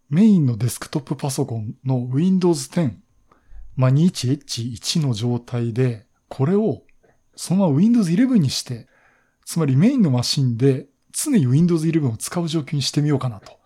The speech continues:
いうことで、えーと、無謀にもですね、メインマシンを今Windows elevenにしてます。ですから今この収録もですね、オーダーシティで収録をしてますけども、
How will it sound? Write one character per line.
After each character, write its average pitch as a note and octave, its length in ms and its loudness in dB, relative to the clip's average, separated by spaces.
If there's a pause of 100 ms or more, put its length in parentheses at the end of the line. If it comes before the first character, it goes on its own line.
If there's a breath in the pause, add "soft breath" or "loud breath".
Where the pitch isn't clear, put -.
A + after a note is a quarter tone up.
(600 loud breath)
い C#3+ 120 2
う C3+ 100 4
こ C3+ 120 0
と A#2+ 120 -4
で、 B2+ 260 -2 (880)
え C3+ 100 -2
ー - 20 0
と、 C3 140 -4
無 D3 180 2
謀 F3 160 2
に E3+ 80 2
も C3+ 100 2
で A2+ 80 -8
す - 120 -14
ね、 A#2+ 300 -12 (280)
メ C3+ 260 0
イ G3+ 80 4
ン G3+ 120 4
マ D#3+ 100 4
シ D#3 200 2
ン C3 120 0
を B2 240 0 (360 soft breath)
今 C3+ 160 0
Windows G3 400 4
eleven F3+ 260 2
に A2+ 40 0
し - 80 -8
て - 80 -14
ま G2+ 80 -14
す。 - 180 -16 (420 loud breath)
で F#3+ 60 -4
す - 80 -4
か F3+ 80 0
ら F3 60 2
今 D3+ 140 2
こ D#3+ 100 -4
の D#3+ 60 2
収 G3 320 2
録 F#3 200 2
も E3 120 0
で A#2+ 80 -2
す - 160 -10
ね、 A#2+ 180 -10
オ D3 140 -2
ー - 20 -2
ダ D3+ 100 0
ー - 40 -2
シ - 120 -10
テ A#2+ 100 -8
ィ A2+ 100 -8
で G#2+ 100 -14
収 - 220 -8
録 A#2 220 -8
を - 20 -8
し - 80 -10
て B2 80 -8
ま A#2+ 80 -6
す - 100 -12
け - 80 -12
ど A2+ 100 -8
も、 C3 300 -4